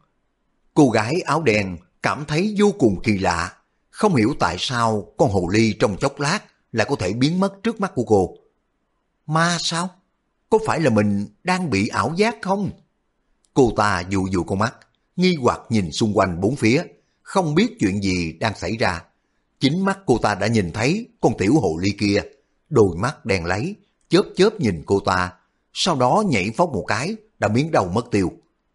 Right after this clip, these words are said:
Cô ta nhắm mắt lại, cố trấn tĩnh dòng suy nghĩ của mình. Ngay khi nhắm mắt lại, những giác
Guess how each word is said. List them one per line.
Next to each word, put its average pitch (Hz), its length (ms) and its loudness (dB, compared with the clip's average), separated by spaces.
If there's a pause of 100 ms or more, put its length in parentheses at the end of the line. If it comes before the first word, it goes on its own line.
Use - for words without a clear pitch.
(420)
Cô 151 200 4
ta 107 180 0
nhắm 104 220 -2
mắt 160 160 -6
lại, 87 300 -2 (280)
cố 165 260 4
trấn 196 220 0
tĩnh 107 220 0
dòng 104 240 2
suy 131 180 -2
nghĩ 87 140 -2
của 110 120 -4
mình. 82 200 -2 (720)
Ngay 113 320 0
khi 107 240 2
nhắm 107 180 -2
mắt 156 160 -2
lại, 90 300 0 (260)
những 117 320 0
giác 175 160 0